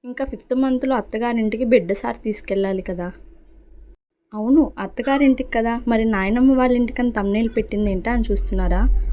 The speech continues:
అవునండి, నేను నాయనమ్మ వాళ్ళ ఇంటికే తీసుకెళ్ళాలి. ఎందుకంటే నేను సొంత మేనత్త కొడుకునే చేసుకున్నా మా బావని. మా అత్త మామయ్య మా బావ చిన్నప్పుడే చనిపోయారు. మా బావ వాళ్ళిద్దరిని మా నాయనమ్మే పెంచింది. ఇంకా ఇంట్లో ఏ శుభకార్యం చేసినా,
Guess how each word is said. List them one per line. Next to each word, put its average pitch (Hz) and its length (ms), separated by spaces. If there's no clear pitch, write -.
అవునండి, 214 500
నేను 208 220
నాయనమ్మ 190 420
వాళ్ళ 214 180
ఇంటికే 202 260
తీసుకెళ్ళాలి. 175 680
ఎందుకంటే 226 480
నేను 240 220
సొంత 196 500
మేనత్త 202 520
కొడుకునే 180 440
చేసుకున్నా 190 460
మా 170 180
బావని. 170 400
మా 190 120
అత్త 220 280
మామయ్య 214 480
మా 208 160
బావ 180 240
చిన్నప్పుడే 185 500
చనిపోయారు. 170 560
మా 180 200
బావ 170 340
వాళ్ళిద్దరిని 185 640
మా 247 60
నాయనమ్మే 180 500
పెంచింది. 185 500
ఇంకా 240 300
ఇంట్లో 214 380
ఏ 220 120
శుభకార్యం 226 600
చేసినా, 196 500